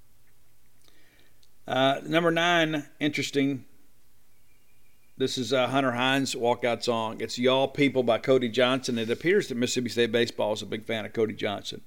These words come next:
I don't know much about Cody Johnson. I listen to these songs, and I ranked them accordingly. But Y'all People is the one that, um, you, I, I suspect will be a little more popular. There, there's no, um, yeah, there's no Small Town U S A on the list this year.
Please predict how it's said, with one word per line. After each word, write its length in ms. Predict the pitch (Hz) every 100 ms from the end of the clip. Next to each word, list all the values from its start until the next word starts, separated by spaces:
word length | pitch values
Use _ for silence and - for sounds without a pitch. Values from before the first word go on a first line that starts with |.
| - - - - -
I 80 | -
don't 100 | 143
know 80 | 139
much 200 | 127 123
about 280 | - 127 131
Cody 180 | 127 123
Johnson. 460 | 123 123 123 131
I 40 | 117
listen 260 | 120 104
to 60 | 104
these 180 | 110 -
songs, 460 | 120 139 170 - - - - - - -
and 100 | -
I 60 | 113
ranked 280 | 120 127 123
them 100 | 117
accordingly. 580 | - 156 131 107 - - - - - - - -
But 100 | -
Y'all 260 | 131 139 139
People 420 | 147 139 120 127
is 140 | 123 110
the 60 |
one 260 | 113 127 123
that, 260 | 120 113 -
um, 380 | 113 113 113 - - -
you, 160 | 127 -
I, 140 | - 123 -
I 200 | 131 151
suspect 600 | 131 - - 175 175 -
will 80 |
be 140 | 127 147
a 20 |
little 160 | 135 135
more 140 | 120
popular. 440 | 127 120 110 117
There, 140 | - 117
there's 300 | 120 127 135
no, 320 | 156 156 139
um, 340 | 120 113 107 101 - - - - - - - - - -
yeah, 140 | 127
there's 180 | 123 120
no 80 | 135
Small 320 | - 135 131
Town 300 | 127 131 131
U 200 | 127 123
S 200 | 123 -
A 120 | 127
on 120 | 117
the 60 | 113
list 260 | 117 110 -
this 220 | 117 -
year. 220 | 104 98